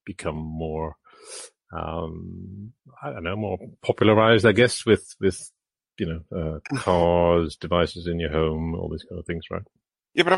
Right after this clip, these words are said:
Speaker 2: mean, if you're a search engine company that has, has
Speaker 1: <clears throat>
Speaker 2: just got lucky, and if you have a few billion of dollars at your
Speaker 1: Hmm.
Speaker 2: disposal, you might w-, as well pour it into fancy A I technology, and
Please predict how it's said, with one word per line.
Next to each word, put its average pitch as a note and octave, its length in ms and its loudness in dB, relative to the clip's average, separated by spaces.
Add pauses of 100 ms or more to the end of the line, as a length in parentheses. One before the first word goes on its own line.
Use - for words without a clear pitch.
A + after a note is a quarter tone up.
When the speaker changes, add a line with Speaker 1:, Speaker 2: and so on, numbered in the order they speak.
Speaker 2:
mean, G3+ 140 0
if - 200 -2
you're F#3+ 140 2
a D3 60 2
search - 480 -2 (140)
engine A2+ 400 -2
company G#2+ 600 -6
that B2+ 260 -2
has, C3+ 280 2
has B2+ 140 4
Speaker 1:
<clears throat> - 20 -8
Speaker 2:
just - 480 0
got D3 220 2
lucky, C#3+ 640 0 (400)
and C#3 160 2
if D3 140 2
you C#3+ 60 6
have C3+ 160 6
a C3+ 40 0
few C#3 260 4 (240)
billion D#3 560 6
of B2 140 4 (140)
dollars B2+ 500 2
at - 240 -4
your A#2 80 -4
Speaker 1:
Hmm. A#2 60 -2
Speaker 2:
disposal, D3 540 4
you B2 100 -2
might C3+ 260 4
w-, B2 240 -2
as C3 340 0
well C#3+ 340 4 (420)
pour D#3 200 8
it - 120 -2
into D3+ 260 -2
fancy D3 640 0
A C3+ 220 2
I F3+ 140 0
technology, A2 880 -10
and A#2+ 260 -2